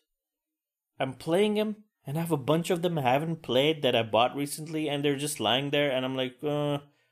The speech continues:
should I play it? It's strange. I'd rather watch YouTube videos and pass the time than play. I can't get into games. I think it's my attention span as well. I think we're all doomed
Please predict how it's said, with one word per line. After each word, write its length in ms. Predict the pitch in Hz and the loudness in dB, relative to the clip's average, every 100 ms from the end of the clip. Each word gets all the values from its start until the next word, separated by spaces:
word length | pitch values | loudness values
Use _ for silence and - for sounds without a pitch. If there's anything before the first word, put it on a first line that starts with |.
| _ _ _ _ _ | _ _ _ _ _
should 200 | - 151 | -4 0
I 60 | 139 | 0
play 380 | - 110 135 170 | 0 2 4 2
it? 180 | 165 - _ _ _ _ _ _ _ _ _ _ _ _ _ - - | 0 -12 _ _ _ _ _ _ _ _ _ _ _ _ _ -14 -6
It's 160 | 185 | -2
strange. 680 | - 220 285 185 113 - - _ _ _ _ _ _ _ - | 0 0 0 0 -4 -10 -20 _ _ _ _ _ _ _ -2
I'd 160 | 151 175 | 0 2
rather 260 | 196 202 | 4 4
watch 300 | 170 170 165 | 4 2 0
YouTube 420 | 147 226 - 294 151 | 0 0 2 2 4
videos 500 | 131 107 98 98 113 | 0 0 -4 -4 -8
and 140 | 101 | -8
pass 260 | - 104 - | -4 -6 -6
the 80 | 107 | -12
time 420 | - 107 104 101 | -8 -6 -6 -8
than 260 | 104 98 - | -10 -12 -10
play. 600 | 120 131 127 123 - - _ - | -4 0 0 -2 -8 -18 _ -16
I 300 | - 135 127 | -8 -4 -4
can't 300 | 127 175 170 | -2 0 2
get 160 | 147 143 | 2 2
into 260 | 151 139 | -2 -4
games. 500 | 113 131 120 107 - _ _ _ _ _ _ _ _ - | -2 -2 -2 -10 -18 _ _ _ _ _ _ _ _ 0
I 120 | 156 | 2
think 260 | 190 180 | 2 0
it's 160 | 170 - | 0 0
my 200 | 135 143 | 2 4
attention 500 | 127 123 131 - 120 | 4 2 -2 -2 -6
span 300 | - 117 104 | -2 0 0
as 140 | 101 107 | -2 0
well. 260 | 113 - _ _ | 0 -2 _ _
I 80 | 160 | 0
think 240 | 160 240 226 | 2 2 4
we're 180 | 185 | 4
all 320 | 156 160 156 120 | 6 6 4 0
doomed 420 | 143 127 101 | 0 0 -4